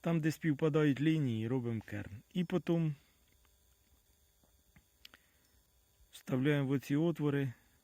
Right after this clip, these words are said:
де є. І на місцях пересічення, де пересікаються лінії,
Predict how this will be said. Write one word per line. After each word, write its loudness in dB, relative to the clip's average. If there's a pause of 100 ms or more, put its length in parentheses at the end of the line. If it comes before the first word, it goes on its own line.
(960)
де -2
є. -2 (4000)
І 2
на 4
місцях 0
пересічення, -2 (2750)
де 0
пересікаються 0
лінії, 0